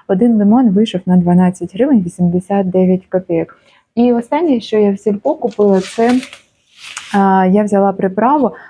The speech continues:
мою найулюбленішу, а, сушені помідори з часником і базиліком. Єдине, цього разу не торгової марки Мрія, а, взяла цю спробувати, бо я саме цієї торгової марки не пробувала цю приправу.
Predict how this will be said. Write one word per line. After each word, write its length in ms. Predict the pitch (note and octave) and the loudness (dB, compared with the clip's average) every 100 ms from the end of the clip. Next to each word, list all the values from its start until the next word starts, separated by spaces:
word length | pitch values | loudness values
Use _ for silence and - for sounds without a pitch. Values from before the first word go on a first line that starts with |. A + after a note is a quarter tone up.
| - | -2
мою 220 | G#3 G#3 | 0 2
найулюбленішу, 1000 | G3+ G#3 G#3 F#3 F#3 F3+ F3 - F3+ F3 - | 4 2 2 2 4 4 2 0 0 0 0
а, 320 | F3+ F3+ F3 | -2 0 -2
сушені 500 | - G#3 A3+ G3+ F#3 | -4 -6 -2 0 0
помідори 640 | F#3 F#3 F#3+ F#3 F#3+ F3+ | 2 2 2 2 2 0
з 80 | F3+ | -4
часником 640 | - F#3 F#3+ F#3 F3+ F3 | -10 -4 -2 -2 0 0
і 40 | E3+ | 0
базиліком. 560 | F#3 F#3 B3 F#4 G#3+ - - - | -2 0 -2 0 -2 -4 -12 -2
Єдине, 640 | G3+ F#3+ C4+ D#4 A3+ G3 | 0 2 0 2 2 0
цього 300 | F#3+ G3+ G3+ | -2 0 0
разу 360 | G#3 A#3 A3+ G3 | 0 0 0 0
не 460 | F#3 F#3 F#3+ G3+ | 4 4 4 2
торгової 580 | F#3+ F#3+ F#3 F3 E3 E3+ | 0 0 0 0 -2 -4
марки 440 | E3+ E3+ - - F#3 | -4 -6 -10 -10 -6
Мрія, 440 | G3 C4+ D#4+ G#3+ - - - | 0 2 2 0 -8 -20 -6
а, 280 | F#3+ F#3+ F#3 F#3 G3+ G3 G3 F#3+ | -2 0 -2 -4 -4 0 0 0
взяла 320 | G3 G#3+ B3+ | 0 0 0
цю 160 | B3+ G#3+ | -2 -6
спробувати, 580 | - F3+ F3 F3 F3 | -2 -2 0 -2 -2
бо 120 | F3+ F#3 | -2 0
я 160 | G#3+ | 0
саме 260 | - G#3 G3 | 0 0 0
цієї 260 | G3 F#3+ | 0 0
торгової 500 | F#3+ F#3+ F#3 F3+ F3+ | 0 0 0 0 2
марки 300 | G3+ C#4 - | 2 0 0
не 320 | G3 F#3+ G3+ F#3+ | 2 4 2 0
пробувала 560 | F3+ E3+ E3+ E3+ E3+ | -2 -2 -2 -4 -4
цю 160 | - - | -8 -10
приправу. 480 | F#3 F#3 C4+ F4 | -8 -2 0 0